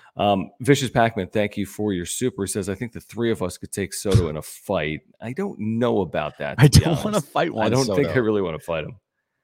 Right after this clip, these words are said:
Speaker 2: I
Speaker 1: Yeah,
Speaker 2: like Juan
Speaker 1: no.
Speaker 2: Soto.
Speaker 1: <laughs> Do you? All right. I don't know if Vicious Pac-Man does.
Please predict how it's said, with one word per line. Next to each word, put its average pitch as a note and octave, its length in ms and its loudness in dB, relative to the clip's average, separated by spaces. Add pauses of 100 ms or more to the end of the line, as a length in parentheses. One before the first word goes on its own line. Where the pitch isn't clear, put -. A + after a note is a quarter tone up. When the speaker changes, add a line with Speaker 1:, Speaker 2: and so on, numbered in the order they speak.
(640)
Speaker 2:
I C3+ 60 -4
Speaker 1:
Yeah, E3 40 -6
Speaker 2:
like D3+ 220 2
Juan C#3+ 180 4
Speaker 1:
no. C#3 60 -2
Speaker 2:
Soto. F#2 520 -4 (1600)
Speaker 1:
<laughs> - 880 -20
Do - 120 -10
you? - 500 -6 (2500)
All F#2+ 100 -2
right. D#2+ 160 2
I G2+ 60 4
don't C3+ 120 4
know B2+ 60 4
if G2+ 60 2
Vicious G2+ 300 -2
Pac-Man G#2+ 460 -4
does. F2+ 320 -6